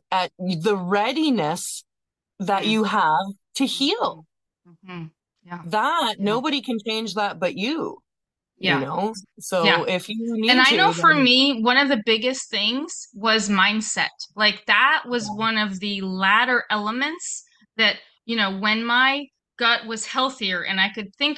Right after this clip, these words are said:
Speaker 2: more clearly and I could do things better and faster, that
Speaker 1: Yeah.
Speaker 2: is when my self-esteem really started raising, in that I knew at that point that I could, right? Before that, I,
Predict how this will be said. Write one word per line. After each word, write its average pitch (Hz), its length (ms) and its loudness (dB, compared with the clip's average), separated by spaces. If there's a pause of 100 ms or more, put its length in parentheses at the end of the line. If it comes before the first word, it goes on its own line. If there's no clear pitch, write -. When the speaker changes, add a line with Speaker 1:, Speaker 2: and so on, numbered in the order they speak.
Speaker 2:
more 214 200 -4 (140)
clearly 269 440 -2
and 190 100 -4
I 190 180 2
could 202 160 -6
do 254 240 -4
things 214 360 -4 (100)
better 240 280 2
and - 260 -8
faster, 233 540 -2 (360)
that 226 440 2
Speaker 1:
Yeah. 254 80 -4
Speaker 2:
is 220 140 -6
when 208 400 0
my 196 220 0
self-esteem 233 1080 -4 (240)
really 254 440 -2
started 214 540 0
raising, 196 560 -2
in 202 240 -4
that 196 240 0 (360)
I 226 160 2
knew 247 540 0
at 202 180 -4
that 190 200 0 (100)
point 196 320 -12
that 208 100 -6
I 196 180 0 (200)
could, 220 360 -4 (360)
right? 240 320 -2
Before 392 460 -4
that, 208 260 2 (340)
I, 226 400 0